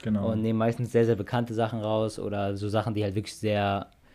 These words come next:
Speaker 2: im Vordergrund stehen, wie so Themen wie zum Beispiel so Best Anime-Film, da nehmen die Akira, weil jeder Akira kennt so mäßig.
Speaker 1: Ja,
Speaker 2: Oder
Speaker 1: ja.
Speaker 2: Darkest Anime, Death Note, weil jeder Death Note irgendwie kennt. Aber eigentlich gibt's viel, viel krassere, darker Sachen. Ich glaub, die haben auch noch nie was von Seinen gehört oder gelesen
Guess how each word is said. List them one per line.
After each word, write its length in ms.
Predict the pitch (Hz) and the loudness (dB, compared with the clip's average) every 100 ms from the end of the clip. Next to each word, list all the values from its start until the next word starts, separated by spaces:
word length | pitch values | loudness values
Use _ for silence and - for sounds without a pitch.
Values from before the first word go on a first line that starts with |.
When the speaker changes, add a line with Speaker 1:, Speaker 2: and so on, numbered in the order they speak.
| - - _ _ _ _ - | -20 -20 _ _ _ _ -8
Speaker 2:
im 100 | 117 | -4
Vordergrund 380 | - 131 120 123 | 6 8 8 6
stehen, 160 | 131 117 | 4 2
wie 60 | |
so 180 | 110 117 | 4 4
Themen 380 | 113 131 120 117 | 4 4 4 4
wie 60 | 110 | 2
zum 160 | 123 | 2
Beispiel 180 | 110 110 | 2 0
so 100 | 104 | 0
Best 220 | 101 117 98 | 2 2 2
Anime-Film, 400 | 117 127 127 120 | 4 4 4 2
da 80 | 113 | 4
nehmen 140 | 113 | 2
die 80 | 110 | 2
Akira, 360 | 123 131 117 101 | 2 2 2 2
weil 100 | 104 | 4
jeder 220 | 113 107 | 4 4
Akira 300 | 107 113 101 | 2 -2 -4
kennt 240 | - 110 | -4 -6
so 60 | 104 | -4
mäßig. 420 | 98 92 95 90 - - - - - | -6 -4 -6 -10 -14 -20 -20 -20 -8
Speaker 1:
Ja, 60 | 107 | -2
Speaker 2:
Oder 140 | 110 | 2
Speaker 1:
ja. 260 | 110 104 101 | 4 4 2
Speaker 2:
Darkest 560 | 98 113 117 127 117 - | 2 6 6 4 -2 -2
Anime, 500 | 117 123 117 113 107 | 0 2 4 4 2
Death 280 | 101 117 127 | 0 0 2
Note, 160 | 123 | 2
weil 100 | 107 107 | 2 2
jeder 160 | 117 | 2
Death 200 | 110 120 | 2 0
Note 160 | 117 98 | 0 -2
irgendwie 200 | 113 98 | -2 -4
kennt. 440 | - 107 98 - | -2 -2 -4 -4
Aber 200 | 117 113 | -2 0
eigentlich 280 | 107 113 117 | 2 2 0
gibt's 160 | 113 - | -4 -6
viel, 140 | 127 | -4
viel 140 | 120 113 | -2 -2
krassere, 360 | - 120 113 | -2 0 0
darker 380 | 98 107 107 110 | 0 0 0 -2
Sachen. 360 | 110 113 117 117 - - - - | 0 0 -2 -4 -10 -20 -20 -8
Ich 120 | 113 | 0
glaub, 220 | 127 127 | 2 2
die 240 | 127 120 127 | 2 4 4
haben 100 | 131 | 6
auch 80 | 127 | 4
noch 100 | 123 | 4
nie 160 | 127 | 4
was 120 | 123 - | 4 2
von 220 | 117 113 | 0 0
Seinen 440 | - 123 135 127 | 2 4 6 4
gehört 300 | 120 127 123 | 4 4 4
oder 140 | 123 117 | 4 2
gelesen 560 | 117 120 123 127 123 | 2 4 4 2 -2